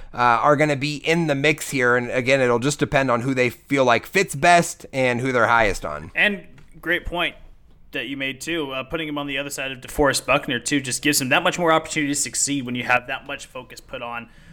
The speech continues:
Speaker 2: DeForest Buck-, Buckner. Um, you put him in a, in a, in a situation to succeed on a good team. Um, yeah, Kwity Paye, I love the pick.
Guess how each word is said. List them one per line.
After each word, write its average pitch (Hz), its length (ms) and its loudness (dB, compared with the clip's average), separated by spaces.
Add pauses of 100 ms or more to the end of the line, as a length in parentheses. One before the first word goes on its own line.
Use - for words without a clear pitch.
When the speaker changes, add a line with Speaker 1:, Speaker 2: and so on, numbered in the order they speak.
(160)
Speaker 2:
DeForest 127 460 -12
Buck-, 139 280 -8 (160)
Buckner. 107 560 -12
Um, 113 360 -10
you 117 100 -12
put 160 260 -10
him 170 100 -6
in 160 160 -6
a, 143 80 -10 (120)
in 147 140 -8
a, 131 120 -4 (180)
in 147 80 -6
a 127 100 -8
situation 156 600 -10
to - 80 -16
succeed 160 500 -8
on 131 140 -8
a 117 80 -6
good 165 300 -8
team. 143 400 -8 (400)
Um, 123 460 -4 (100)
yeah, 190 260 0 (240)
Kwity 202 300 -8
Paye, 190 260 -2
I 131 140 -4
love 143 260 -6
the 127 80 -20
pick. - 400 -18